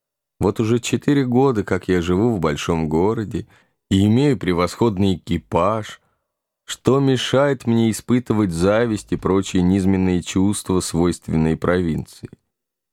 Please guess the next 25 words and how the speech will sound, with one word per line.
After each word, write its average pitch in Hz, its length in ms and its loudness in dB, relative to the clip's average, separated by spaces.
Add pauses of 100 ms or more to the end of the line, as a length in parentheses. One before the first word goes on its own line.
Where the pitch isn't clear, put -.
(300)
Эта 95 180 0
милая 127 380 2
тетка 147 460 -2
постоянно 120 680 0
журит 120 460 0
меня 117 260 2
за 104 200 0
то, 117 180 0
что - 200 -6
я 90 140 2
беру 92 240 0
слишком 92 460 -2
мало 104 460 2
денег 95 600 -2
у 78 100 0
ее 76 300 2
банкира. - 760 -4 (880)
Пожелаю 151 540 2
ли 156 120 0
я 156 180 2
навсегда 147 540 0
испортить 123 560 -2
это 85 200 -2
прекрасное 87 680 -2
положение? 85 920 -2